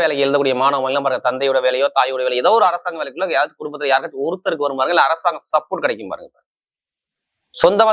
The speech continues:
தொழில் பண்ணக்கூடிய நம்ம ஜாதகத்தை பார்த்து தசாபதி தொழிலை பார்த்து சூப்பரா வச்சு அடிங்க, செம்ம யோகம் இருக்கு. கமிஷன் வியாபாரம் நல்லா இருக்கும், லாட்டரி யோகம் நிறைய பேருக்கு அடிச்சிடும்.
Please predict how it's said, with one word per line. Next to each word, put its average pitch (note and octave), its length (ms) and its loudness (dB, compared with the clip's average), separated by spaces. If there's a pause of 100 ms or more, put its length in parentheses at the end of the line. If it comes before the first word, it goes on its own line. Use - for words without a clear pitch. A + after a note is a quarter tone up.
தொழில் F#3 180 2
பண்ணக்கூடிய D#3 280 2
நம்ம C#3 220 2
ஜாதகத்தை C#3 280 2
பார்த்து D3 200 0
தசாபதி D3+ 400 0
தொழிலை D3 180 -4
பார்த்து - 320 -14
சூப்பரா D#3+ 260 0
வச்சு C#3 180 -6
அடிங்க, C3+ 220 -4 (100)
செம்ம E3 300 0
யோகம் C3+ 200 0
இருக்கு. A2 160 -16 (840)
கமிஷன் F#3 400 2
வியாபாரம் C#3+ 220 2
நல்லா C3 120 2
இருக்கும், E3+ 260 0
லாட்டரி D#3 420 0
யோகம் D3 260 -2
நிறைய B2+ 160 0
பேருக்கு B2+ 180 -2
அடிச்சிடும். A#2 440 -6